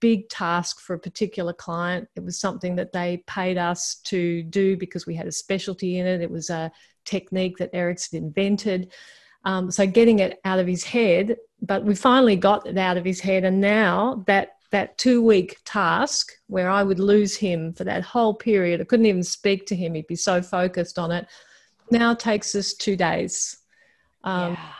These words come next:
Speaker 1: so
Speaker 2: Yeah.
Speaker 1: it is so powerful, and you are so right. And so I really, it's, it's that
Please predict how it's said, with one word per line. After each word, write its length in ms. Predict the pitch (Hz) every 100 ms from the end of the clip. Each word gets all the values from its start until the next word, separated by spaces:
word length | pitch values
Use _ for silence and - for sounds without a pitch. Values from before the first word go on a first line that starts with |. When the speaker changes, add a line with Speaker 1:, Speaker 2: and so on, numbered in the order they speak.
| -
Speaker 1:
so 600 | - - 196 196 190 185 - 196
Speaker 2:
Yeah. 140 | 151 139
Speaker 1:
it 220 | - -
is 200 | 214 190
so 460 | - - 254 226 220
powerful, 520 | - 208 196 202 185
and 100 | 185
you 80 | 185
are 80 |
so 400 | 180 - 240 202
right. 500 | 190 190 180 170 180 - -
And 480 | 190 185 180 175 - - - - _
so 100 | 170
I 100 | 190
really, 640 | 196 185 226 240 220 185
it's, 440 | - - 202 - -
it's 400 | - - - - -
that 320 | 226 208 202